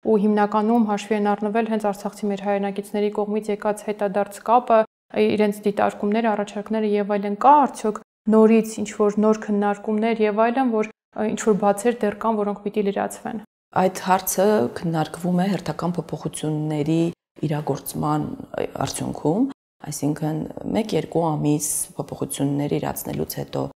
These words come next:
Speaker 2: եթե կհասկանանք, որ այդուհանդերձ գործընթացը կանգնած է և առաջ չի գնում, իհարկե այդ հարցը ևս կքննարկվի և անհրաժեշտության դեպքում կիրականացվեն նոր փոփոխություններ, բարեփոխումներ։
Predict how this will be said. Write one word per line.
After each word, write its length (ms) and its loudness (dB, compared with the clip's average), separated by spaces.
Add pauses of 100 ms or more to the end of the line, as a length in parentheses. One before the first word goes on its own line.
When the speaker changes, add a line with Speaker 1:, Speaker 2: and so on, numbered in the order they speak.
(180)
Speaker 2:
եթե 220 -2
կհասկանանք, 720 -2
որ 260 -6
այդուհանդերձ 640 -2
գործընթացը 760 -10
կանգնած 600 -6
է 40 -6
և 200 -6
առաջ 240 -10
չի 240 -6
գնում, 400 -4 (300)
իհարկե 580 -6 (140)
այդ 260 -10
հարցը 240 -12
ևս 320 -8 (220)
կքննարկվի 840 -4 (100)
և 260 -4 (400)
անհրաժեշտության 760 -6
դեպքում 540 -4 (320)
կիրականացվեն 840 -8
նոր 220 -4
փոփոխություններ, 840 -8
բարեփոխումներ։ 840 -10